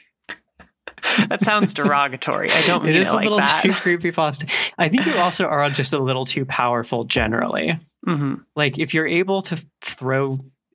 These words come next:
Speaker 2: if John McClane could have just thrown Hans Gruber into a wall with his mind, I think Die Hard would be a worse, <laughs> Die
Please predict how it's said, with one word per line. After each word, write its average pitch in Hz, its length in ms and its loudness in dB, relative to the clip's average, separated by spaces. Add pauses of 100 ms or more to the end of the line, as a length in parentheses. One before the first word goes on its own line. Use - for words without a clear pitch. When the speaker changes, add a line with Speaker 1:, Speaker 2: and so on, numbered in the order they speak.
(220)
Speaker 2:
if 143 240 -2
John 180 260 2
McClane 156 400 -2
could 143 120 -2
have 139 100 2
just 135 280 0
thrown 123 540 0
Hans 123 320 -2
Gruber 131 340 -2
into 131 260 -2
a 123 60 0
wall 120 320 0
with 123 140 -2
his 123 180 -2
mind, 127 440 0 (380)
I 139 80 0
think 135 160 0
Die 127 200 0
Hard 123 180 0
would 123 160 -2
be 127 100 -2
a 123 80 -2
worse, - 520 2 (500)
<laughs> - 300 -20
Die - 520 -2